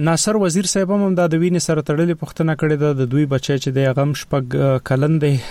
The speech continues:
او دا وایي چې د وینې کمی وي ورته. وایي هغه دوایي چې خوري، هغې سره ښه وي، که دوایي چې ختمه شي، نو بیا هغې نه پسې بیا د وینې کمی،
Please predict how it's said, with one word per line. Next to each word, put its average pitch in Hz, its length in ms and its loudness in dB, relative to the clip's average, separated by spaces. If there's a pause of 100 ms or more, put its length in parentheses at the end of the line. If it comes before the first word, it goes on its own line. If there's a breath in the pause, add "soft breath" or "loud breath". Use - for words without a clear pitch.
(140)
او 135 300 2
دا 143 140 0
وایي 151 180 2
چې - 140 -10
د 123 60 -2
وینې 151 360 0
کمی 139 400 0
وي 123 200 0
ورته. 117 300 -6 (540 loud breath)
وایي 135 180 2
هغه 131 120 0
دوایي 147 360 2
چې - 120 -4
خوري، 175 320 0
هغې 165 120 -2
سره 160 260 -2
ښه - 140 -4
وي، 185 300 2
که 156 80 0
دوایي 139 380 0
چې 151 340 -2
ختمه 165 380 -4
شي، 160 220 -2
نو 143 140 -2
بیا 135 200 0
هغې 135 120 0
نه 139 100 -2
پسې 135 260 -4
بیا 131 340 0
د 127 160 -6
وینې 131 240 0
کمی، 127 400 -2